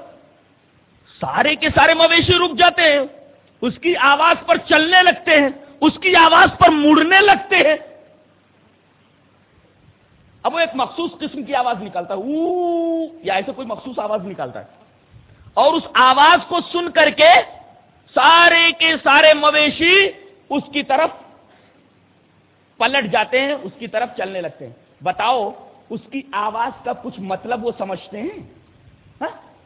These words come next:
اس نے کیا کہا ہے؟ صرف آواز لگائی ہے اس نے، مطلب ان کی سمجھ میں نہیں آیا ہے، صرف آواز کے اوپر وہ چل پڑے ہیں۔ صرف آواز کے اوپر بغیر آواز کو سمجھے ہوئے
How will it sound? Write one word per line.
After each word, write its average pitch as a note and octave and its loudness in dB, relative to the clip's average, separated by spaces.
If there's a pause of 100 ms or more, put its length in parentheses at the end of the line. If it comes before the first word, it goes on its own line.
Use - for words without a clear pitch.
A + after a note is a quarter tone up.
(180)
اس F#3+ -20
نے B3 -10
کیا A#3+ -6
کہا G#3 -8
ہے؟ G4 -16 (720)
صرف F4+ -6 (100)
آواز E4 2
لگائی F4 4
ہے F4+ 4
اس D#4 0
نے، F3 -12 (760)
مطلب C#4 0
ان F4+ -4
کی F#4+ 0
سمجھ F4 2
میں F4 -4
نہیں F4 2
آیا C4+ 4
ہے، C#3 -12 (600)
صرف G4 2 (120)
آواز D#4+ 4
کے G#4 2
اوپر G4+ 2
وہ F#4+ 0
چل F4+ 0
پڑے B3+ 0
ہیں۔ D3+ -8 (720)
صرف G#3+ -6 (100)
آواز E3+ -4 (120)
کے A#3+ -8
اوپر A3 -6
بغیر E3 -2
آواز F#3+ -2
کو F#3 -8 (100)
سمجھے F3 -4
ہوئے E3 -4